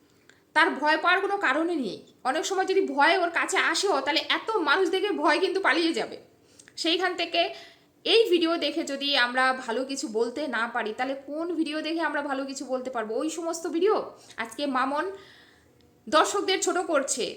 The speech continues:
তারপরে জোর গলায় এসে বলছে, "আমি ক্ষমা চাইবো না, আমি এমন কিছু করিনি যে আমাকে ক্ষমা চাইতে হবে।" হাত জোর করে বলছে, "আমার বাড়িতে তোমরা কেউ এসো না, আমি কারোর কাছে ক্ষমা চাইবো না।" তাদেরকে আমরা সহ্য করছি, তাদেরকে গিয়ে আমরা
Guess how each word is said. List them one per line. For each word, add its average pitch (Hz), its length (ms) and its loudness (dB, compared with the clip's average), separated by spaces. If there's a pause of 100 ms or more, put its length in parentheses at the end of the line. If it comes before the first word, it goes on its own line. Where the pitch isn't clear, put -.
তারপরে 302 440 4
জোর 294 320 -2
গলায় 269 320 2
এসে 330 180 -2
বলছে, 277 300 -2
"আমি 269 180 0
ক্ষমা 262 300 -4
চাইবো 247 400 -4
না, 185 200 -4 (160)
আমি 269 280 -2
এমন 269 200 -2
কিছু 302 200 -6
করিনি 269 320 -4
যে 269 60 -4
আমাকে 240 260 -4
ক্ষমা 247 280 -4
চাইতে 214 320 -6
হবে।" 185 260 -8 (260)
হাত 339 360 6
জোর 339 140 -4
করে 370 180 0
বলছে, 339 340 -2
"আমার 294 240 0
বাড়িতে 294 260 -4
তোমরা 294 200 -4
কেউ 294 240 -2
এসো 269 340 0
না, 240 300 0 (440)
আমি 247 160 -6
কারোর 233 240 -2
কাছে 254 180 -4
ক্ষমা 240 280 -6
চাইবো 220 280 -6
না।" 185 120 -6 (340)
তাদেরকে 359 440 2
আমরা 330 200 0
সহ্য 294 360 -4
করছি, 208 360 -4
তাদেরকে 247 400 -4
গিয়ে 269 160 -6
আমরা 269 140 -4